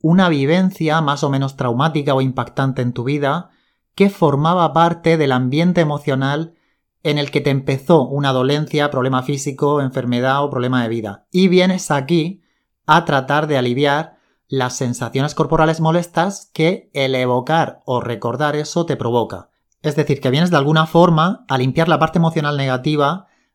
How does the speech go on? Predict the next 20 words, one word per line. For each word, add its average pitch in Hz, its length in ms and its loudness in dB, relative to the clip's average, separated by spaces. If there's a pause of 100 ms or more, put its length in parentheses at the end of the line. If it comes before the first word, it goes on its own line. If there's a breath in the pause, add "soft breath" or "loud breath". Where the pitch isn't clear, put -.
asociada 160 800 2
al 160 100 2
momento 143 340 0
en 143 60 0
el 135 60 -6
que 131 80 -2
empiezas 131 340 -4
a 131 60 -4
tener 135 180 -2
la 135 120 0
dolencia 147 760 -2 (200 soft breath)
o 131 200 -6
problema 143 600 0
que 131 140 -2
ahora 143 500 0
quieres 131 240 -4
aliviar 127 280 -2
o 139 60 -4
solucionar. 120 520 -6 (380 soft breath)
Entonces, 135 680 -4